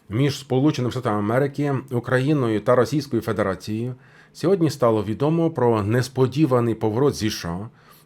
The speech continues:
а також про раптовий хід Путіна. Розпочнемо з того, що недарма журналісти писали про таємні перемовини, тому що переговори вчорашні в Абу-Дабі, вони були неанонсованими. Крім того, невідомий склад делегації.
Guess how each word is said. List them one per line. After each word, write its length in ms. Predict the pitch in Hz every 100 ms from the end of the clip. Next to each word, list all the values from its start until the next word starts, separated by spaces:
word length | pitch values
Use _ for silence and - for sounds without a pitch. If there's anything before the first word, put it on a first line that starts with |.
| - 101
а 40 |
також 460 | 120 143 160 170 180
про 180 | - 135
раптовий 460 | 120 - 123 139
хід 240 | 139 - -
Путіна. 320 | - 107 71 - _ _ - - - -
Розпочнемо 640 | 123 - - 151 143 123
з 80 | -
того, 340 | 170 175 175
що 200 | - 113
недарма 680 | 113 123 135 143 131 113 98
журналісти 600 | 113 113 139 170 - 160
писали 500 | 160 101 127 127 113
про 200 | - 110
таємні 560 | 120 127 80 90 95
перемовини, 640 | 95 104 104 107 110 120 123 - - - -
тому 260 | 113 139
що 180 | 143 139
переговори 560 | 127 127 117 131 143 127
вчорашні 540 | - 120 131 120 113
в 100 | 98
Абу-Дабі, 680 | 113 110 92 127 165 156 156
вони 380 | 98 107 120 127
були 300 | 87 117 110
неанонсованими. 1000 | 98 131 117 104 101 90 90 98 113 123 - - - _
Крім 220 | 123 175
того, 600 | 175 170 113 113 101 92 -
невідомий 680 | 107 127 117 92 131 170 180
склад 320 | 175 127 131
делегації. 640 | 147 165 147 123 - -